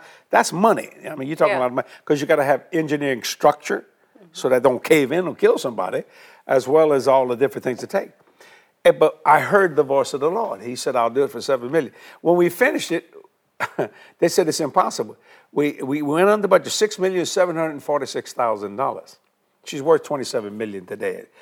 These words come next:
Speaker 1: That's what some people, some, uh, uh, real estate people have told us today. And why? Because he authored it. So I wanna ask you a question. Maybe you've been to a church and you stepped out by faith to help them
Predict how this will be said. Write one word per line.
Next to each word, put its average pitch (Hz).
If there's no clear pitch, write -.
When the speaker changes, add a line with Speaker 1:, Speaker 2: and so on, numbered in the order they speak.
Speaker 1:
That's -
what -
some 131
people, 110
some, 113
uh, 104
uh, 101
real 135
estate 113
people 104
have 90
told 131
us 98
today. 120
And 147
why? 254
Because 156
he 156
authored 185
it. -
So 170
I 214
wanna 302
ask 202
you 147
a 120
question. -
Maybe 202
you've 180
been 175
to 143
a 123
church -
and 127
you 160
stepped -
out 185
by 147
faith 196
to 127
help 160
them 185